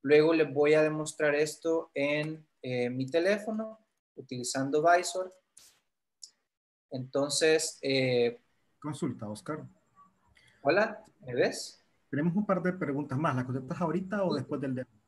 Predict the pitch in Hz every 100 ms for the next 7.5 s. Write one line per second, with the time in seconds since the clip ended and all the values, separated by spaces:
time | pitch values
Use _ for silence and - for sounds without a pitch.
0 | _ - 196 208 185 151 117 - _ _
1 | _ - - - - - - - 156 127
2 | - - 139 139 143 160 196 185 170 151
3 | 139 127 - - - 151 175 127 - -
4 | _ _ _ _ _ - 135 202 190 180
5 | 160 139 - 127 - 175 165 147 135 127
6 | 127 131 160 - 131 160 156 123 170 180
7 | 156 131 151 175